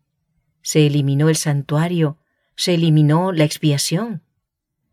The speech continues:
¿Le sorprende que tenga algo que decir cuando veo que las columnas de nuestra fe comienzan a ser removidas?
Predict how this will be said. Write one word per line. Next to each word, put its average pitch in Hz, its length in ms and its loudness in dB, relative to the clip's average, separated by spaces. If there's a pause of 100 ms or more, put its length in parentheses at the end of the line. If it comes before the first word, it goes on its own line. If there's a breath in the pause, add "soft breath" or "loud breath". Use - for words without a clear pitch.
(220)
¿Le 240 140 -2
sorprende 277 680 -2
que 214 120 0
tenga 180 460 0
algo 175 260 2
que 165 120 0
decir 156 400 -2
cuando 160 280 2
veo 170 240 2
que 165 80 -2
las 151 200 0
columnas 170 800 2
de 151 100 2
nuestra 147 340 -2
fe 180 240 -2
comienzan 170 600 0
a 151 100 0
ser 165 200 -2
removidas? 170 800 -4